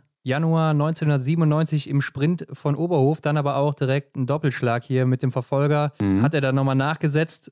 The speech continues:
Speaker 1: war auch vorher schon im letzten Rennen vor Weihnachten in Oslo auf dem Podium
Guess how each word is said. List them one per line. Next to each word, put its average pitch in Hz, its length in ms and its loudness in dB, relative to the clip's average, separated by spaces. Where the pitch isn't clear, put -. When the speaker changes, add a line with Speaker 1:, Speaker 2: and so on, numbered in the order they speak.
Speaker 1:
war 151 320 -2
auch 220 140 0
vorher 208 400 2
schon 139 420 2
im 139 160 0
letzten 143 280 -2
Rennen 139 200 0
vor 120 140 -2
Weihnachten 151 400 0
in 147 100 4
Oslo 143 360 0
auf 139 200 -2
dem 139 160 0
Podium 147 540 2